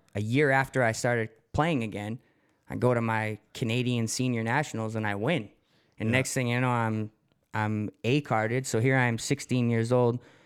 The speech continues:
Speaker 1: making thirty thousand dollars tax-free money a year. And I'm on the national team. I get to go travel around the world and play for Team Canada. And, I mean,
Speaker 2: Uh-huh.
Speaker 1: it just kind of all happened. And it was like, "Well,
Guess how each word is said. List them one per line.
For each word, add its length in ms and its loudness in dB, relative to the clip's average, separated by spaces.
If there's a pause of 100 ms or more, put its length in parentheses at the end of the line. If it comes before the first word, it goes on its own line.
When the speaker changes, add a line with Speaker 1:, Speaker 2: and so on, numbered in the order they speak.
(160)
Speaker 1:
making 300 0
thirty 360 2
thousand 400 0
dollars 400 4
tax-free 540 0
money 360 2
a 60 0
year. 380 0 (440)
And 340 0
I'm 80 2
on 140 4
the 80 0
national 460 2
team. 280 0
I 80 0
get 200 -2
to 100 0
go 440 0 (120)
travel 380 0
around 240 -2
the 80 -2
world 340 0
and 120 -4
play 140 0
for 140 -4
Team 260 -4
Canada. 420 -2
And, 320 -2 (300)
I 240 -4
mean, 60 2
Speaker 2:
Uh-huh. 80 2
Speaker 1:
it 80 -2
just 180 0
kind 240 4
of 80 2
all 200 6
happened. 440 4
And 140 0
it 20 2
was 180 0
like, 280 2
"Well, 300 2